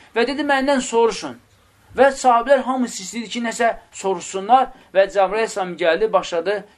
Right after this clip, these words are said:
yəni, bu, yəni, sualları verməyə. Və, e, bu hədis onu göstərir ki,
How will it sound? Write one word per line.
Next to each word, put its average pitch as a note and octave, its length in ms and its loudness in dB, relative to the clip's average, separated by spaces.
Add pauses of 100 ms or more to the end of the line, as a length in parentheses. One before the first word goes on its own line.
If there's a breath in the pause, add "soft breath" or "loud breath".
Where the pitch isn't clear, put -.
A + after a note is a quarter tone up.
yəni, E3+ 220 -4
bu, G3+ 160 0 (200 loud breath)
yəni, F#3+ 220 0
sualları E3+ 480 0
verməyə. D3 460 -4 (380 soft breath)
Və, C4+ 100 6 (460 soft breath)
e, F#3+ 340 4
bu D4+ 140 2
hədis A#3 360 -2
onu A3 160 -4
göstərir G3+ 520 0
ki, B3+ 180 -2